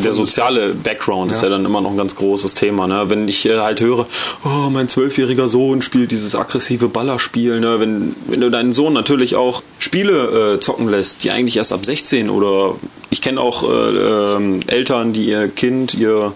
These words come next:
Speaker 1: vierzehn, fünfzehnjähriges Kind, äh, Wolfenstein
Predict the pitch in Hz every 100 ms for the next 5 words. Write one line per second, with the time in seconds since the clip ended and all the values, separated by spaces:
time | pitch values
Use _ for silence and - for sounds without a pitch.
0 | - - - - - 135 139 143 123 117
1 | 117 135 131 131 117 117 120 113 - 123
2 | 120 - 107 104 139 131 - 92 92